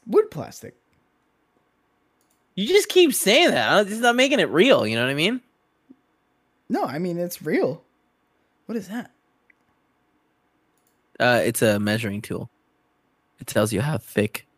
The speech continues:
Speaker 2: things are.
Speaker 1: That's cool. Man, man. Twenty twenty, we can melt wood. Wild.
Speaker 2: Yeah, but Donald Trump's our president, yeah.
Speaker 1: <laughs>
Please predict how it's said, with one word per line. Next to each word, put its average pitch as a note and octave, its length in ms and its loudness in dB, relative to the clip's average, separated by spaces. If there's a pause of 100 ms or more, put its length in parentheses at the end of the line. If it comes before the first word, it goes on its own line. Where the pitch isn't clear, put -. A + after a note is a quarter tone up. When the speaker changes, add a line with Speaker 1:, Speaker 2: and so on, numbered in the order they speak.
(100)
Speaker 2:
things A2+ 280 -12
are. G2 200 -12 (140)
Speaker 1:
That's - 200 -20
cool. C3 340 -14 (1700)
Man, A#2+ 300 -12
man. F#2+ 220 -18 (300)
Twenty F3 240 -8
twenty, C3+ 320 -8
we B2+ 140 -8
can C3 200 -8
melt C#3+ 200 -8
wood. B2 260 -12 (1300)
Wild. A2+ 320 -10 (1500)
Speaker 2:
Yeah, G2 340 -8 (120)
but G#2+ 160 -8
Donald A2 300 -2
Trump's G#2 280 -8
our - 120 -10
president, - 500 -14
yeah. A#2+ 220 -12 (240)
Speaker 1:
<laughs> A#3+ 40 -4